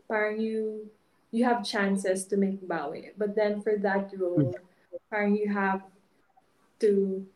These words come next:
Speaker 1: be reliable and you have to perform. So, yeah.
Speaker 2: Yeah, that's true. That's true because others may not understand it at, like, a deeper level 'cause they only see, like, what's on the stat sheet or what's on the highlight reels on I G <laughs> or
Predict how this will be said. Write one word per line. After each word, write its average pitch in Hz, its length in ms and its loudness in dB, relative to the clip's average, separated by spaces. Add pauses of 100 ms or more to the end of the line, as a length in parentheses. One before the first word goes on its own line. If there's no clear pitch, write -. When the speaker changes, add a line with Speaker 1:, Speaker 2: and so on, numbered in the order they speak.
(160)
Speaker 1:
be 214 140 0
reliable 180 840 0
and 196 140 4
you 196 60 4
have 190 140 0
to - 60 -20
perform. 196 640 -10 (480)
So, 202 160 -6
yeah. - 320 -12 (1500)
Speaker 2:
Yeah, 120 220 8
that's 160 260 8
true. 123 160 8
That's 120 320 8
true 127 220 6
because 123 280 6
others 131 360 8
may 131 120 8
not 123 300 10
understand 127 540 6
it 113 120 2
at, - 160 -10
like, 107 200 -2
a 113 40 -8
deeper 123 460 8
level 113 380 6
'cause - 180 -14
they 123 80 6
only 120 180 6
see, 117 220 0
like, 107 240 -2 (420)
what's - 140 -6
on 123 80 4
the 113 80 2
stat 147 340 8
sheet 143 280 4
or 117 260 0 (160)
what's 117 160 2
on 123 80 4
the 110 80 0
highlight 123 560 8
reels 123 320 6
on 110 240 -4
I 120 240 4
G 127 240 6
<laughs> - 20 8
or 151 60 6